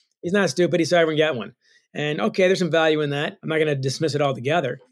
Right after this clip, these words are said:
When you get shellacked twelve two by a team, they know it. And when you beat a very good team, they know that too. And what I've also found, by the way, even in Mite Hockey, where we don't keep score for almost anything, all the kids already know it. <laughs> So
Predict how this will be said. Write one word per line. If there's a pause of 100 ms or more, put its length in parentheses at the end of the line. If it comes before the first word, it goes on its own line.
When
you
get
shellacked
twelve
two
by
a
team,
they
know
it.
And
when
you
beat (440)
a
very
good
team,
they
know
that
too. (460)
And
what
I've
also
found,
by
the
way,
even
in
Mite
Hockey,
where
we
don't
keep
score
for
almost
anything, (320)
all
the
kids
already
know
it. (380)
<laughs>
So